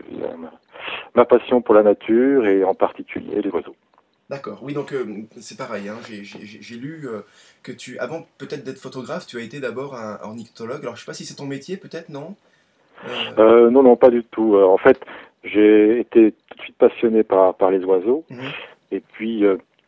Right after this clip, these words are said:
Speaker 1: petit à petit, j'ai pratiqué, euh, c'est un grand mot au départ, hein, l'ornithologie. Euh, d'ailleurs, j'en fais un petit peu plus maintenant d'orni-, d'ornithologie, c'est-à-dire
Speaker 2: D'accord.
Speaker 1: d'ornithologie de, de terrain.
Speaker 2: Ouais.
Speaker 1: Et puis après, la photo est venue un petit peu en, <clears throat> en complément et en parallèle.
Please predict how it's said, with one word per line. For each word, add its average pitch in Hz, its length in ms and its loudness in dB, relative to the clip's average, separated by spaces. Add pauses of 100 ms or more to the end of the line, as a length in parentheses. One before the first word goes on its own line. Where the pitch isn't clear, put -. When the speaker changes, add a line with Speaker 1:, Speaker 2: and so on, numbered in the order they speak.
(120)
Speaker 1:
petit - 180 -4
à 98 60 0
petit, - 320 -12
j'ai 101 160 -6
pratiqué, - 600 -4 (220)
euh, 92 300 4 (120)
c'est 90 80 -8
un 82 80 -8
grand 90 200 -6
mot 101 200 -4
au - 20 -4
départ, 92 420 2
hein, 95 60 -4
l'ornithologie. 92 640 -6 (680)
Euh, 92 500 -2
d'ailleurs, 98 260 -2
j'en 90 100 -12
fais - 140 -8
un 95 80 -4
petit - 180 -20
peu 101 120 -6
plus - 280 -16
maintenant 104 320 -6
d'orni-, 87 220 -10
d'ornithologie, 90 640 -12 (240)
c'est-à-dire 87 300 -8
Speaker 2:
D'accord. 82 120 -8
Speaker 1:
d'ornithologie 90 460 -12
de, 85 160 -6
de 87 100 -8
terrain. 92 300 -8 (180)
Speaker 2:
Ouais. 107 160 -16 (420)
Speaker 1:
Et 87 80 -14 (100)
puis 101 180 -4
après, 101 320 2
la 101 80 4
photo - 380 -2
est 101 40 2
venue 101 200 -6
un 92 80 -6
petit - 160 -10
peu 110 200 0
en, 101 140 2
<clears throat> - 300 4
en 110 100 -2
complément 113 640 0
et 113 60 4
en 104 80 4
parallèle. 92 420 2